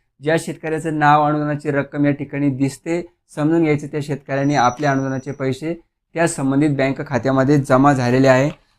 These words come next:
तर अशा पद्धतीने शेतकरी मित्रांनो, वर्ष दोन हजार तेवीसच्या अतिवृष्टी अनुदानाचं स्टेटस तुम्ही अशा पद्धतीने पाहू शकता.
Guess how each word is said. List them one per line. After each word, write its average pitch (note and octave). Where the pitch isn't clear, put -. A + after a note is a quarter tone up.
तर E3
अशा D#3+
पद्धतीने F#3
शेतकरी E3+
मित्रांनो, E3
वर्ष D3
दोन D3
हजार D3
तेवीसच्या C#3+
अतिवृष्टी C#3+
अनुदानाचं C3
स्टेटस -
तुम्ही F3
अशा D#3
पद्धतीने D3+
पाहू C#3
शकता. B2+